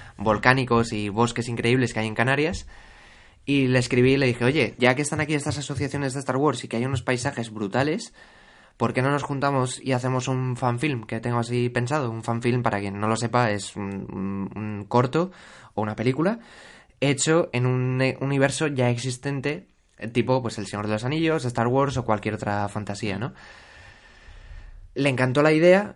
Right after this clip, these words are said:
y, de hecho, pues, eh, este actor, Pablo, es tan o más friki que yo. Y también tiene su propio fanfilm, eh, su propio fanfilm en marcha. Así que yo quería hacer un fanfilm, él también, él se puso de protagonista del mío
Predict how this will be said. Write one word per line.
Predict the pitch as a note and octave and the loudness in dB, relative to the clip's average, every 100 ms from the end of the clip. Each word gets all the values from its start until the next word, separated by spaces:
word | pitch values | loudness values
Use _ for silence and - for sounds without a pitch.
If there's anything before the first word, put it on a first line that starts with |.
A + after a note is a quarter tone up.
| - | -6
y, | C#3 C3 | 0 4
de | B2+ | 4
hecho, | C3 D#3+ C#3 | 4 2 2
pues, | A#2+ - - | 2 0 -2
eh, | B2 A#2 A#2 | 0 0 0
este | A#2 B2+ | 0 0
actor, | A#2 - D3 D3+ | 0 2 2 4
Pablo, | C3+ C3+ C#3+ D#3+ D#3+ - | 4 4 4 2 2 0
es | A#2+ A#2+ A#2 - - - - | 2 2 0 -6 -8 -16 -6
tan | - C3+ D3+ - | 0 2 2 0
o | A#2 A#2 | 2 2
más | A2+ A2 A#2+ B2 | 2 2 2 0
friki | - A#2 A#2+ B2+ | 0 0 2 2
que | A2 | 2
yo. | G#2 G2 - - - - - - - | 0 -2 -10 -20 -20 -20 -20 -18 -4
Y | B2+ D3+ F3 | 2 2 2
también | A#2 B2 C3 | 2 2 2
tiene | C#3+ | 0
su | D3 B2 | -2 0
propio | A#2+ A#2 B2+ | 0 2 0
fanfilm, | B2 A2+ B2 A#2 G#2+ A2+ - | 0 -4 0 0 0 -4 -4
eh, | A2 G#2+ G#2 G2+ | -2 -2 -2 -4
su | F#2+ A2 | -4 -2
propio | A2 A#2+ | 0 0
fanfilm | A#2+ A2 A#2 A2+ | 0 -2 -2 0
en | G#2 | 2
marcha. | B2+ - A2 - - - - - - - - | 0 0 -4 -6 -14 -20 -20 -20 -20 -8 -2
Así | A#2+ C3+ | 0 2
que | C3 B2 | 4 6
yo | A#2+ B2 | 6 6
quería | B2+ | 6
hacer | B2 C3 | 4 2
un | C3+ | 4
fanfilm, | C#3+ F3+ F#3+ F#3+ | 2 4 4 4
él | B2 B2 | 2 4
también, | C3 C#3+ E3+ F#3 F3+ - - | 2 4 4 2 -2 -8 -2
él | A#2 A#2 | 0 2
se | A#2+ | 0
puso | A#2 C3+ B2+ | 0 0 2
de | A2+ | 2
protagonista | G#2+ A2+ A2 A#2 A#2+ A#2 | 2 0 2 0 0 2
del | A#2+ C3+ | 2 2
mío | E3 G#3 | 2 2